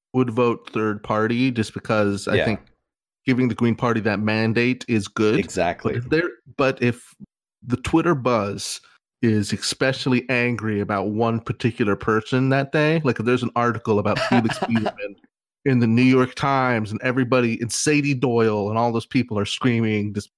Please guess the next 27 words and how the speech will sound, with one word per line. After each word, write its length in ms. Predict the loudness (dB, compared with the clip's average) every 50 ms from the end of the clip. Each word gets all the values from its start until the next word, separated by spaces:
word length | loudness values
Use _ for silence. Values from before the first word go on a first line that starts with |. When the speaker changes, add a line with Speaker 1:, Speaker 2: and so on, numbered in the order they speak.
| _ _ _ -4
Speaker 1:
about 260 | -2 0 0 0 0 0
how, 200 | 0 2 2 4
like, 300 | 4 2 2 0 -2 -4
problematic 720 | -2 0 0 2 2 2 2 2 2 2 2 2 0 0 0
they 140 | 0 0 2
are, 220 | 2 2 2 2
I'll, 260 | 0 0 -2 -4 -6 -6
I'll 200 | -2 0 0 2
write 200 | 2 2 0 0
in 100 | 0 -2 -2
Felix 340 | -2 0 0 0 0 -2 -4
Biederman. 400 | -4 -2 0 0 0 0 0 0
I 80 | 0
don't 80 | 0 2
give 100 | 2 2
a 80 | 2 2
fuck, 360 | 4 2 2 2 2 2 2
whatever. 320 | 4 4 4 4 4 2 2
Speaker 2:
<laughs> 1120 | 2 2 4 4 4 4 4 4 4 4 6 6 6 4 4 0 -2 -4 -2 -2 -4 -6 -10 -16 -18 -20 _ 0
The 120 | 2 4 4
most 360 | 6 4 4 2 0 -2 -10 -4
Joker-fied 800 | 0 2 2 2 2 0 -4 -8 -4 -4 -2 -2 -2 -4 -6
Chapo. 500 | -6 -4 -4 -2 -2 -2 -4 -4 -4 -2
Well, 160 | 0 0 4
I 140 | 6 6 6
don't 140 | 6 4 2
know. 260 | 0 -2 -2 -4 -6